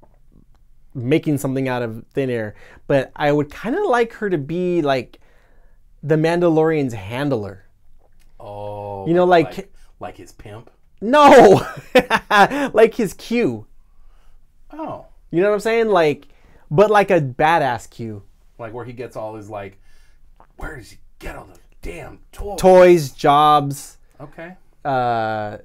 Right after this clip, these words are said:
Speaker 1: you know, plays, like, interference between the Empire slash First Order.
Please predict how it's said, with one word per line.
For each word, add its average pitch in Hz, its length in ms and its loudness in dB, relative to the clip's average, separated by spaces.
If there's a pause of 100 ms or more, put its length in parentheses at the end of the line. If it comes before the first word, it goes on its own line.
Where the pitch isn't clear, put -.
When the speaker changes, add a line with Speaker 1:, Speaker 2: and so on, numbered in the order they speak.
(260)
Speaker 1:
you 147 160 -12
know, 120 260 -8
plays, 151 500 -2
like, 135 280 -2
interference 143 540 -4
between 139 460 -6
the 120 560 -2 (1040)
Empire 139 600 -2
slash 131 340 -4
First 135 340 -8
Order. 127 680 -4